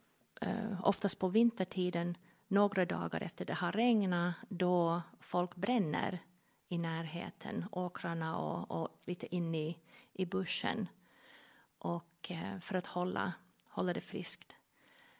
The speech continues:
Men på grund av att det har varit så torrt, så torrt, så torrt, även vintertiden, de har inte vågat göra det.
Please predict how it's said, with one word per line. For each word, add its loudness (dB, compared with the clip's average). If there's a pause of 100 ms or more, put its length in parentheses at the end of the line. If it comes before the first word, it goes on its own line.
(120)
Men 4
på 2
grund 6
av 2
att 2
det 2
har 0
varit 0
så -2
torrt, -2
så -6
torrt, -6
så -6
torrt, 4
även 4
vintertiden, 0
de 2
har 2
inte 0
vågat 2
göra 0
det. -2